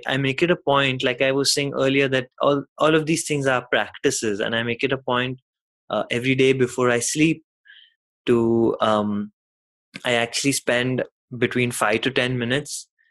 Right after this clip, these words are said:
just, um, thanking all the experiences, all the people I met in the day, and then I go on to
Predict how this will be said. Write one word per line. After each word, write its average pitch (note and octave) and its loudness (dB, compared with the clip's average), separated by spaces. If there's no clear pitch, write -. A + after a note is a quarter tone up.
just, C#3 0
um, C#3 0
thanking C#3+ -2
all B2+ 4
the C3 4
experiences, C#3+ -2
all A#2+ 4
the A#2 -2
people C3 2
I B2+ 2
met B2+ -2
in B2 -2
the A#2+ 0
day, B2+ 2
and A#2+ 0
then A2+ -2
I A2 0
go A2 -4
on A2+ -2
to G#2+ -14